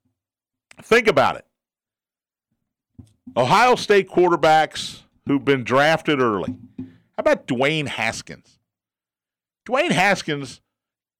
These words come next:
hit a lot of receivers at Ohio State for touchdowns. He was great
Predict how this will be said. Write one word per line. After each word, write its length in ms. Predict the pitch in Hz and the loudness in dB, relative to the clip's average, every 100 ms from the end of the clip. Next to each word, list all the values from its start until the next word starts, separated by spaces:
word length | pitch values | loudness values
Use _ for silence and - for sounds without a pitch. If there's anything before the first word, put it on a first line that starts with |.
| _ _ _ | _ _ _
hit 240 | - 220 | 0 2
a 80 | 202 | 4
lot 400 | 127 131 165 202 | 2 4 4 4
of 60 | 190 | 2
receivers 640 | 170 - 170 135 117 104 | 0 -2 -4 -2 -4 -4
at 80 | 107 | 0
Ohio 320 | 104 117 104 | 2 2 0
State 360 | - 110 110 - | -2 -6 -6 -6
for 100 | 101 | -8
touchdowns. 560 | 110 92 - 82 - | -6 -6 -6 -10 -10
He 180 | - 254 | -8 -8
was 280 | 302 180 104 | -4 -6 -6
great 640 | - 120 165 254 - _ | -10 -2 -2 -2 -8 _